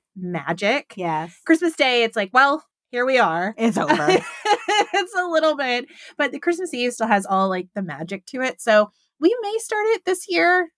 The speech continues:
Speaker 1: because I, I think that would be kind of fun.
Speaker 2: It's so fun. That's why we do it, is 'cause the kids are generally so excited. And I've seen families who do it where it's, like, pajamas that they wear to bed or just,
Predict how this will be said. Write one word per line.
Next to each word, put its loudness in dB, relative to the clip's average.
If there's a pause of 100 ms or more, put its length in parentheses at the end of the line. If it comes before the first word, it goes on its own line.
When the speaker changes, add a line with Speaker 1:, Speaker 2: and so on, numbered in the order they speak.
(160)
Speaker 1:
because -4
I, 0
I 0
think -4
that 4
would -4
be 0
kind -4
of -6
fun. -12
Speaker 2:
It's 2
so 4
fun. 2
That's 2
why 6
we -2
do 2
it, 2
is -6
'cause -2
the 0
kids -2
are 2
generally 0
so -6
excited. -4
And -2
I've 4
seen 0
families 0
who 0
do 2
it 0
where 4
it's, -2
like, -4
pajamas 0
that -8
they 0
wear 2
to 0
bed -2
or 6
just, -2